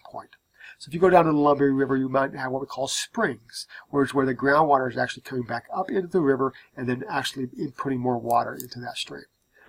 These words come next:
Okay, so a lot of that water at some point was underground, and that, but is now flowing on the surface. So how do these streams form?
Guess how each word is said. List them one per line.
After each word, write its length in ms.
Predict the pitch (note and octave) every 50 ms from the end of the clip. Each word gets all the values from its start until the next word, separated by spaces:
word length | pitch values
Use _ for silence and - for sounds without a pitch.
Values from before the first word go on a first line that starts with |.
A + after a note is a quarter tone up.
| - - -
Okay, 220 | - B2 B2+ - - - - _
so 140 | - - D#3
a 40 | D#3
lot 300 | D3+ D#3 F3+ G3+ A3 A3+
of 60 | G3+
that 100 | F3 F3
water 260 | D#3 D3+ D3+ D3 C#3+
at 100 | C#3 -
some 160 | - - D3
point 280 | C#3+ - - C#3+ C3+ C#3
was 160 | C#3 B2 B2
underground, 600 | - C#3 B2 B2 B2 - - B2 - - - - - _ _ _ _ _ -
and 100 | - B2
that, 240 | B2 - F3+ -
but 100 | - C#3
is 140 | C3 B2 -
now 240 | B2 C3+ C3+ C3+ B2+
flowing 480 | - - - C#3 C3+ B2 B2 A#2+ A#2+ C3+
on 180 | B2 B2 A#2+
the 80 | A#2+ B2
surface. 600 | - - - C3+ C3 - - - - - - - _ _ _ _ _ _ _ _ _ _ _ _ _ _ _ _ _ _ _ _ _ _ _
So 480 | - - - D4+ D#4 G3 D#3 C#3+ - - _ _ _ _ _ _ _ -
how 200 | - F3 G#3 A3+
do 80 | -
these 160 | B3 - -
streams 360 | - - - F3+ F3 E3+ D3+ -
form? 500 | - - F3+ F3 D#3 C3 B2 B2 -